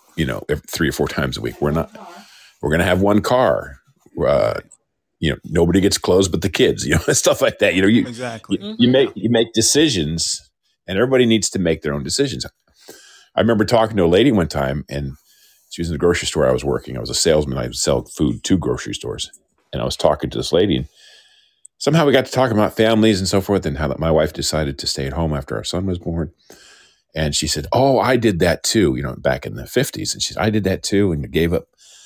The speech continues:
Speaker 1: this and that and this and that to stay home." And I said, "Oh, wasn't it wonderful?" She said, "No, I hated it, and I resented it,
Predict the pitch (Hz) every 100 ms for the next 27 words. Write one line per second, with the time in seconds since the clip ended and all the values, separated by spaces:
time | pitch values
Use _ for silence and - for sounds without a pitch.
0 | - _ _ - 92 - 80 78 76 76
1 | 73 - 71 - - 73 82 - 82 -
2 | - 82 73 113 107 98 - 82 82 71
3 | - - 73 78 80 69 - 87 104 104
4 | - 85 69 69 67 82 85 90 -